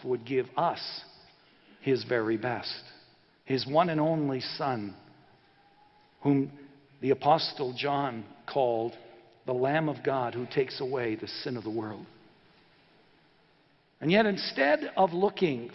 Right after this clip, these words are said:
for the best sheep in his herd, the people in Malachi's day they would walk through their herd, and they would look for the one that was kind of leaning up against the post.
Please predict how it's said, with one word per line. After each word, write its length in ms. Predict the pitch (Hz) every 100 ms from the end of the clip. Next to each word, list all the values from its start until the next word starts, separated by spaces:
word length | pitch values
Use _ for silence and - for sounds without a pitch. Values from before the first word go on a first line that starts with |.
| -
for 140 | 165
the 80 | 147
best 380 | 131 190 - - - - - - _ _ _ _ _ _ _ _ _ _ _ _ -
sheep 500 | - 202 175 - -
in 180 | 156 139
his 220 | 135 127
herd, 420 | - 147 92 - - - - - _ _ _ _ _ _ _ _ _ _
the 120 | - -
people 380 | 247 277 262
in 100 | 196
Malachi's 680 | 165 175 208 - 185 - 165 -
day 320 | 139 120 107 - - - - -
they 120 | 165
would 160 | 170 151
walk 420 | 170 214 - - - - -
through 380 | 226 233 226 - - - _ _
their 260 | 147 170 165
herd, 440 | - 180 147 147 - - - - - -
and 120 | 156
they 80 | 202
would 140 | 202
look 200 | 208 339 -
for 100 | 285
the 80 | 220
one 380 | 202 214 214 170
that 200 | 170 165
was 220 | 165 156 -
kind 160 | 196 175
of 60 | 135 - -
leaning 460 | 147 196 262 240 214
up 200 | 202 -
against 400 | 156 185 180 - 156
the 60 |
post. 440 | - - 143 -